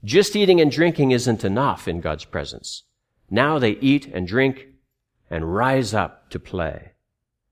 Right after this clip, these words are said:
Aaron assisted them in forming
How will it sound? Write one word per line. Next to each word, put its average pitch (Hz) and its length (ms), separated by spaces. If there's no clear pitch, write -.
Aaron 143 600
assisted 123 640
them 87 340
in 113 200
forming 120 840